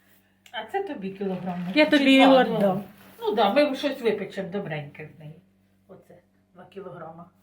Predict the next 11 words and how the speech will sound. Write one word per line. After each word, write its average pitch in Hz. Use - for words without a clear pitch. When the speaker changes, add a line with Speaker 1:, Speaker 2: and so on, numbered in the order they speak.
Speaker 1:
Це 392
да, 294
по 285
два 339
кілограма 254
муки. 220
Кілограм 320
муки 294
дали 262
пшеничної 247
крупи. 175